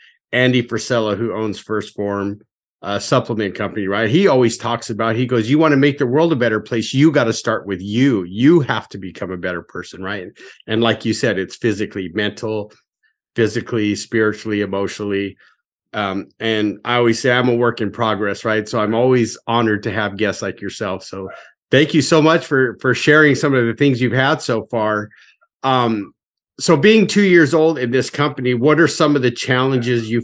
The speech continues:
face today, right? Or with covid, when covid kicked in, and,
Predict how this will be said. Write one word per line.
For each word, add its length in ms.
face 240
today, 400
right? 280
Or 160
with 220
covid, 500
when 160
covid 520
kicked 340
in, 180
and, 180